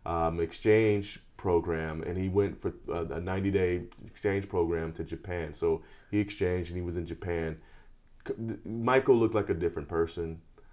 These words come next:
Michael looked completely cultured and like he had traveled the world. He did not look like the same person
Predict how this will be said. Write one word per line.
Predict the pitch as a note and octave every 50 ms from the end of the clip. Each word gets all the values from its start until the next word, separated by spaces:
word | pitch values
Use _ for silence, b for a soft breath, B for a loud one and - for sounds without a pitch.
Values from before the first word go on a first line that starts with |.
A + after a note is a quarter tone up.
| b b -
Michael | - F#2+ G2 G#2 G#2 G2+ A2 G#2 F#2+ F#2 F2+ E2+ - -
looked | - F#2+ A2 G#2+ G2 - - - -
completely | - F#2 E2+ G2+ G2+ F2+ F2 F2
cultured | E2 - - - G#2 A2 A#2 A2+ - - G#2+ G2+ G2
and | F#2 F2
like | E2+ E2+ E2 -
he | G2 F#2+
had | F2 E2 D#2+ - - - - - - -
traveled | - - A#2 G#2+ G#2 G#2 G#2 G2+ -
the | F#2+
world. | F#2+ G2+ G2 G2+
He | G#2 A2
did | A2 A2+ B2+ A2
not | A2 A2+ A#2 A#2 - -
look | - G#2 G#2+ G2+ - - -
like | F2+ G2 G2 F2+ F2 -
the | - E2+
same | - - F#2+ F#2 F#2 E2+
person | - G2 F#2+ F#2 F2+ - E2+ E2 E2 E2